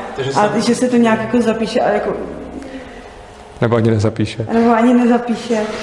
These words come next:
Speaker 2: Já, já se na to nechci dívat tak, že ty jsi jednou porušil, ty jsi porušil po druhý, tak uděláš dvacet řepů, porušil jsi po třetí, nebu-, nebudeš chodit do místnosti.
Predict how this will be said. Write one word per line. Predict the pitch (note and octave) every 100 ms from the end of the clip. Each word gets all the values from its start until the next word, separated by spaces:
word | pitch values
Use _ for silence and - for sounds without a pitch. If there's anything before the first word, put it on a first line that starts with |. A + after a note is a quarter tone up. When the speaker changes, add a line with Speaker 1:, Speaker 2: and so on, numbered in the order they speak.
| A#2+ -
Speaker 2:
Já, | A#2+ - - - D3 C#3+ B2 - - - - - -
já | A#3
se | -
na | C4+
to | B3+
nechci | C4 B3+ C4+
dívat | B3 A#3 A3+
tak, | A3+ A3+
že |
ty | A3+ -
jsi | -
jednou | A3+ A#3
porušil, | A3+ A3 G#3+ - A3+
ty | G#3
jsi | G3+
porušil | A3 A3 G3+ A#3+
po | A3 F#3+
druhý, | G#3 A3 A3+ A3
tak | A3 A3
uděláš | A3 A3 G3
dvacet | F#3+ G#3 A3
řepů, | A3+ A3+ A3+ A3+
porušil | G#3+ - A#3
jsi | A3
po | G3+
třetí, | G3 A3+ - D#4+ - G4 - F3
nebu-, | - G3+ B3+ A3+
nebudeš | G#3+ A3+ A3+
chodit | A#3+ G#3+
do | G#3+
místnosti. | G#3+ G#3 A3 G#3 - A3